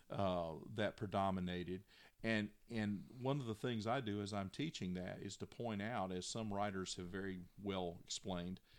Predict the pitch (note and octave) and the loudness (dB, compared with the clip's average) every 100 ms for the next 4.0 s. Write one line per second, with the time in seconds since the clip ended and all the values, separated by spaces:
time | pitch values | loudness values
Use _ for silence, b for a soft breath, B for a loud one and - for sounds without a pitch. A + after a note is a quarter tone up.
0 | B B B B G#2 G2 F#2 G#2 F2+ A#2+ | B B B B -2 0 0 0 0 0
1 | D3 A#2+ A2+ A2 - G2+ F#2+ G2 G#2 F#2 | -2 0 0 -2 -2 -4 -4 -2 -2 -2
2 | F2 - B2 C3 G#2+ - G2 G#2+ G2 F#2+ | -2 -2 -2 -4 -6 -10 -4 -2 0 0
3 | F2+ F2 - - E2 E2+ - A2 G2 | 0 -2 -6 -8 -8 -6 -2 0 0